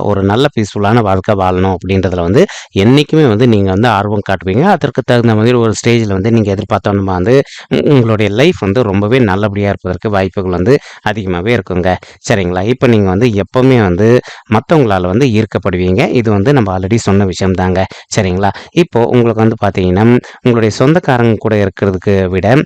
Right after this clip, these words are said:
நீங்க உங்களுடைய நண்பர்களிடம் இருப்பதை தான் வந்து அதிகமாவே விருப்பப்படுவீங்க. நீங்க திருமணம் ஆனவர்களா இருந்தீங்க அப்படின்னா, உங்களுடைய வாழ்க்கை துணையுடன், அதாவது நீங்க ஆண்களாக இருந்தாலும் சரி, அல்லது பெண்களாக இருந்தாலும் சரிங்க, உங்களுடைய வாழ்க்கை துணை மேல வந்து ரொம்பவே அளவு கடந்த அன்பு வச்சிருப்பீங்க. நீங்க வந்து நிறைய பெரிய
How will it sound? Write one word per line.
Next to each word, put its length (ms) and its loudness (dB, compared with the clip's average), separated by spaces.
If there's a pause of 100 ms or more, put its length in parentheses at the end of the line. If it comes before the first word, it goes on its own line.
நீங்க 300 2
உங்களுடைய 320 2
நண்பர்களிடம் 720 2
இருப்பதை 400 -2
தான் 140 0
வந்து 200 2
அதிகமாவே 640 0
விருப்பப்படுவீங்க. 720 -4 (380)
நீங்க 240 2
திருமணம் 400 2
ஆனவர்களா 460 0
இருந்தீங்க 280 0
அப்படின்னா, 300 -2
உங்களுடைய 360 0
வாழ்க்கை 320 0
துணையுடன், 460 0
அதாவது 260 2
நீங்க 180 2
ஆண்களாக 360 0
இருந்தாலும் 280 -2
சரி, 180 0
அல்லது 280 -2
பெண்களாக 400 0
இருந்தாலும் 360 -2
சரிங்க, 300 -2 (320)
உங்களுடைய 320 2
வாழ்க்கை 340 -4
துணை 280 2
மேல 220 0
வந்து 200 0
ரொம்பவே 380 0
அளவு 240 -2
கடந்த 320 -2
அன்பு 240 -2
வச்சிருப்பீங்க. 560 -2 (360)
நீங்க 220 2
வந்து 200 0 (100)
நிறைய 420 0
பெரிய 300 -2